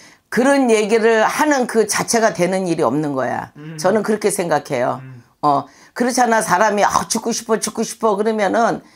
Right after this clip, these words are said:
Speaker 1: 언젠가는 그런 저기 희망이 없기 때문에 그러는 거잖아. 그렇지만 오늘보다는 내일이 낫겠지.
Speaker 2: 음.
Speaker 1: 그런 희망을 갖고 살기 때문에 성공을 하는 거예요.
Speaker 2: 음.
Speaker 1: 그런 희망이 없으면 성공을 못 해.
Speaker 2: 음.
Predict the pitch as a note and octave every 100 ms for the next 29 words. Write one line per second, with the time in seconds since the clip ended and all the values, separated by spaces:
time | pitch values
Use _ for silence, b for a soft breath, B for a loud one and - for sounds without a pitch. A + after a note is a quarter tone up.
0 | B - C#4+ C#4+ C#4 B3+ A3 G#3 G3 G#3+
1 | G#3 F#3+ E3+ E3 - C#4 D#4 A#3 - A#3
2 | C4 G#3+ E3+ D#3 C#3 B2+ C3 B2+ D3 A#2+
3 | B B B - A#3 - G#3 F#3 F3+ G3
4 | C4+ C#4 A#3+ A3+ G#3+ F3+ F3 E3 D#3 B2+
5 | - D3 - B2+ A#2 - B2+ A3+ A#3 G#3
6 | - D4 D4+ D4 A#3 D#3+ F3+ F3 G#3+ C4+
7 | C#4+ - G#3+ F3 F#3 G3 - - C4+ C4+
8 | G#3+ C#3+ C3 A#2 A2+ A2 B2 - D3+ -
9 | - - B3+ C#4+ B3+ C4 D4+ C#4+ C4+ E3+
10 | D#3+ A3+ A#3 - B3 A#3 G#3+ D3+ C3+ C3+
11 | C#3 C#3 D3 C3+ -